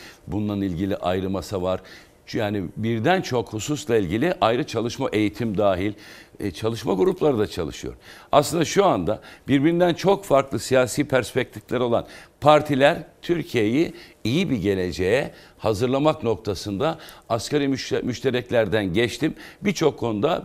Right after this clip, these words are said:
belli mütabakatları sağladılar. Şimdi bir adayın adı kaldı belki de sadece.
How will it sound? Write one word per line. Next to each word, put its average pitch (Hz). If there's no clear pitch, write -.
belli 120
mütabakatları 120
sağladılar. 135
Şimdi 170
bir 156
adayın 170
adı 180
kaldı 95
belki 69
de 73
sadece. 71